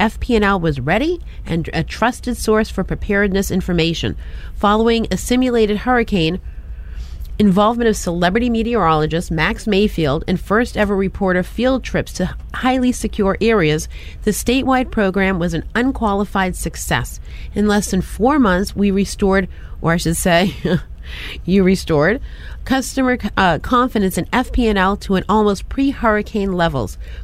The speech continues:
Confidence in F P and L increased dramatically, with fifty-four percent of customers saying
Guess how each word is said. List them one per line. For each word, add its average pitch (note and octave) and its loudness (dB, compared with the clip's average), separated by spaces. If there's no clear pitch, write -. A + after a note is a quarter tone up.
Confidence B3+ 2
in A3+ 2
F B3 0
P A#3+ 2
and G3+ 2
L F#3 4
increased F#3 0
dramatically, F#3 0
with E3 -4
fifty-four C4 0
percent G3 -2
of F#3 -8
customers F#3+ 0
saying E3+ 2